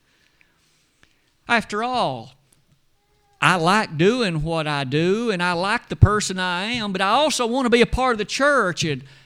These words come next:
so I will gradually allow or even encourage the church to change so that I can come and feel good about myself. Case in point, there are a number of religious organizations that have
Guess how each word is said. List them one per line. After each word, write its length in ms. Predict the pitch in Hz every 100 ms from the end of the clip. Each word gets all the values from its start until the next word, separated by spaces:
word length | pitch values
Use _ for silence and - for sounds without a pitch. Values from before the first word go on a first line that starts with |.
| _ _ _ _
so 300 | - - 180
I 160 | 175 185
will 120 | 175
gradually 880 | 151 202 226 262 208 247 247 247 240
allow 720 | 208 196 208 196 147 156 165
or 200 | 160 160
even 280 | 180 208 190
encourage 680 | 185 165 220 247 262 220 170
the 100 | 170
church 400 | - 214 202 -
to 80 | 165
change 720 | - 202 214 160 143 165 - -
so 200 | - 196
that 100 | 151
I 160 | 180 247
can 200 | 170 151
come 260 | 196 226
and 100 | 151
feel 240 | - 185 160
good 320 | 143 220 196
about 240 | 147 143
myself. 1000 | 127 117 - 143 156 110 - - - - _ _ - _ _ _ _ _ _ _ _ _ _ _ _ _ _
Case 280 | 202 185 170
in 100 | 156
point, 500 | 202 214 113 101 160
there 160 | 180
are 60 | 170
a 40 |
number 540 | 160 170 214 214 175 147
of 300 | 147 135 139
religious 440 | 143 165 156 139
organizations 1080 | 175 151 151 135 165 202 226 - 147 151 135
that 220 | 151 151
have 640 | 143 147 143 131 - -